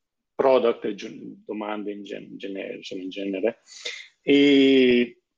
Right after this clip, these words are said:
se quello, se, se si passa quello, poi si va al, al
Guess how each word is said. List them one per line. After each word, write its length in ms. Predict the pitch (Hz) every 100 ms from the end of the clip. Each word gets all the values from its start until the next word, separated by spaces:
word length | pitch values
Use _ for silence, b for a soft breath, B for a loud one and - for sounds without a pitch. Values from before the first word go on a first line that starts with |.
| _
se 340 | - - 147
quello, 560 | 143 180 156 139 131 131
se, 400 | 123 139 123 120
se 200 | - 123
si 200 | - 123
passa 400 | 151 156 - 175
quello, 340 | 156 139 156
poi 160 | 165 151
si 140 | -
va 320 | 120 120 127 139
al, 240 | 117 110
al 640 | 104 107 - 110 - 98